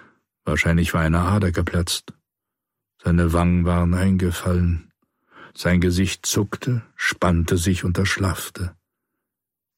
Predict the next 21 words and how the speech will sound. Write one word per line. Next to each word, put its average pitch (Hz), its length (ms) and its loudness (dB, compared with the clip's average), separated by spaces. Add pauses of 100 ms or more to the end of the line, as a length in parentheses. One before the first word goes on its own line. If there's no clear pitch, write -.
(120)
"Ich 98 320 2
habe 113 340 2
kein 113 240 2
Interesse. 113 720 0 (720)
Ich 104 200 0
habe 110 160 2
es 98 80 -2
dir 104 120 2
einmal 131 300 2
gesagt, 101 440 0
ich 123 200 2
habe 139 140 0
es 113 80 -2
dir 131 120 0
nochmal 131 320 0
gesagt. 107 460 0 (280)
Ich 135 300 0
möchte 139 300 0
nicht 127 200 0
unhöflich 127 480 0
sein. 110 320 0